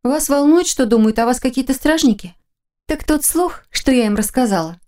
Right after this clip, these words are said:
самый невинный из тех, что ходят о вас по нашему городу,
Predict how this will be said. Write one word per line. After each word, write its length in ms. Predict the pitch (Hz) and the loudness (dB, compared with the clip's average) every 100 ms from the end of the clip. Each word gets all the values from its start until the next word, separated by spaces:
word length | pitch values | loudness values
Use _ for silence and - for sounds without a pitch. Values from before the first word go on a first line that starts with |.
| - | -6
самый 340 | - 302 349 | -2 2 4
невинный 480 | 381 339 285 294 269 | 4 4 4 4 4
из 100 | - | 2
тех, 320 | - 175 - | -2 -6 -6
что 200 | - 226 | -4 -2
ходят 300 | 226 196 196 202 | -2 -2 -2 -2
о 80 | |
вас 200 | 214 254 | 0 0
по 120 | - 202 | -2 -2
нашему 380 | 202 - 208 | -2 0 -2
городу, 420 | 180 180 156 170 | 0 -2 -2 -4